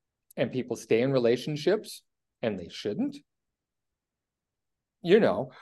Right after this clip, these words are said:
uh, uh, that whole thing kind of intrigued me. And also then there's this self-fulfilling prophecy too. Say you go in with someone, there's one couple that goes in and it's fifty percent, one of them's in love, the other one's not.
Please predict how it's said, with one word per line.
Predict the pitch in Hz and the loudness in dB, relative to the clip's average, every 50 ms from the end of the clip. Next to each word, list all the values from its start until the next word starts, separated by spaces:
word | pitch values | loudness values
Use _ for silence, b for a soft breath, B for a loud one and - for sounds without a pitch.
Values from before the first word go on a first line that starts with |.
| 147 B B | -20 B B
uh, | - | 2
uh, | 156 135 123 127 139 147 139 143 143 139 127 127 123 | 4 4 6 6 4 2 4 6 6 4 4 4 4
that | 151 160 190 151 | 4 4 4 2
whole | 143 156 160 143 139 143 | 2 4 4 4 4 4
thing | 147 131 123 127 123 | -2 -2 -2 -4 -6
kind | - 127 117 113 113 | -6 -4 -4 -2 -2
of | 107 | -4
intrigued | 110 107 104 113 110 - - - 123 107 98 - - | -4 -6 -10 -12 -16 -14 -4 0 0 0 0 -2 -8
me. | 95 98 139 151 147 b b b b b b - | -8 -8 -8 -10 -10 b b b b b b 2
And | 226 240 262 | 2 4 6
also | 269 320 302 - 247 | 6 4 6 6 4
then | 196 208 240 247 | 4 4 4 4
there's | 214 185 165 | 4 2 4
this | 175 175 - - - | 2 0 0 2 2
self-fulfilling | 185 170 160 - - - 151 - - 185 170 156 147 147 | 2 2 2 2 -4 -16 -16 -6 -2 0 0 0 -2 -4
prophecy | - - - 302 277 - - 127 - - 117 - | -2 -2 -2 -2 0 0 0 -2 -2 -4 -10 -10
too. | - - 269 240 - - - B B B B B B | -4 0 2 4 4 2 0 B B B B B B
Say | - - - 160 160 190 | -12 2 4 4 6 6
you | 196 170 | 6 6
go | 156 156 139 135 | 6 4 4 4
in | 131 131 | 2 2
with | 127 127 123 | 2 0 0
someone, | 127 - 135 117 117 110 107 123 175 175 | 0 0 0 0 2 0 0 0 0 0
there's | 127 110 107 110 | 0 0 0 0
one | 123 131 156 151 | 0 0 0 0
couple | - 131 123 120 | -2 -4 -2 -2
that | 117 - | -2 4
goes | 120 117 113 107 117 | 4 4 4 4 2
in | 120 139 | 0 0
and | 143 120 | 2 0
it's | 120 120 - | -2 -2 -2
fifty | - 147 135 143 151 156 | 0 0 0 2 0 -4
percent, | 151 160 170 - - 143 120 117 110 - 123 | -2 -2 -4 -2 0 2 2 2 0 -2 -2
one | 117 120 | -2 0
of | 131 139 | 0 0
them's | 127 120 127 127 | 0 -2 0 -2
in | 127 120 | -4 -2
love, | 107 104 104 113 143 151 | 0 2 2 2 0 0
the | 131 113 104 | 0 0 0
other | 117 135 156 | 0 0 -2
one's | 151 131 123 117 113 | -6 -6 -6 -6 -6
not. | 123 139 175 190 135 117 123 151 | -4 -2 0 2 2 0 0 -2